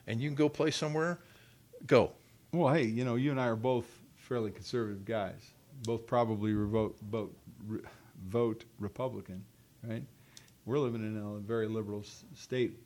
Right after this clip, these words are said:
Speaker 2: in some cases. Our governor's an extreme liberal, right? So I don't blame anybody who leaves the state and goes to a conservative state.
Speaker 1: That
Speaker 2: <laughs> Just there.
Speaker 1: Yeah.
Speaker 2: Okay? Now you take a look at, uh, the,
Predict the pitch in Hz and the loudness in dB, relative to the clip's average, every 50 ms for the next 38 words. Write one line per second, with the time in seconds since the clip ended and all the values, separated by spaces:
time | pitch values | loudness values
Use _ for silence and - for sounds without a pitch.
0 | - 165 131 110 107 101 - - 120 110 107 101 - - 127 127 123 117 - - | -16 -12 -10 -8 -8 -8 -8 -6 -6 -6 -6 -8 -8 -6 -2 -2 -2 -2 -4 -6
1 | 98 98 101 101 101 107 107 92 110 107 117 117 110 110 107 104 104 95 98 98 | -8 -6 -4 -4 -2 -2 -4 -4 -4 -2 0 0 0 -2 -4 -8 -8 -8 -10 -10
2 | 95 - - - - 131 127 120 110 101 98 98 95 92 92 98 104 113 113 - | -12 -12 -12 -8 -4 -4 -2 -2 -4 -6 -8 -10 -12 -12 -10 -10 -10 -10 -12 -14
3 | - - - - - - - - - - - 107 107 107 113 123 - - - - | -20 -20 -20 -20 -20 -20 -20 -20 -20 -16 -10 -8 -6 -4 -4 -6 -8 -12 -16 -20
4 | - - - - - - - - 113 117 156 202 151 113 101 110 110 110 110 113 | -20 -20 -20 -20 -20 -18 -6 0 4 6 6 6 6 4 2 2 2 2 2 0
5 | 113 107 110 113 117 117 110 110 113 120 117 107 107 101 - - 127 127 123 117 | 0 0 0 0 0 0 0 0 0 -2 -2 -2 -6 -8 -6 -2 -2 0 0 0
6 | 110 120 123 123 120 - 123 120 - - 107 - - 127 127 123 123 120 117 - | 0 -2 -2 -2 -2 -4 -6 -6 -6 -6 -8 -6 -4 -2 -2 -2 -4 -6 -8 -6
7 | - 139 151 180 147 - - - - - - - - - - - _ - - - | -4 -2 -2 -2 -2 -4 -8 -16 -20 -20 -20 -20 -20 -20 -20 -20 _ -10 -2 2
8 | 131 - - - 90 113 117 - - - - - - - - 147 - - - 151 | 2 2 2 0 -4 -6 -10 -12 -16 -20 -20 -20 -12 -2 0 2 2 4 6 6
9 | 160 139 - - - - - 143 131 113 104 - 117 110 - 127 120 120 131 131 | 6 6 4 -2 -8 0 6 8 8 8 8 4 -2 -6 -4 -2 -4 -4 -4 -6
10 | - - - - - - - 131 143 143 135 135 135 127 131 151 139 123 127 123 | -10 -16 -20 -20 -16 -8 0 4 6 8 8 8 6 6 4 4 4 4 4 2
11 | 127 123 117 120 117 - - - - - - 120 113 113 113 110 107 107 107 110 | 2 2 0 0 -2 -4 -6 -10 -18 -12 -8 -6 -4 -2 -2 -2 -2 -4 -6 -10
12 | - - _ - - - 110 120 117 107 - - | -14 -20 _ -18 -10 -4 -2 0 0 0 -2 -4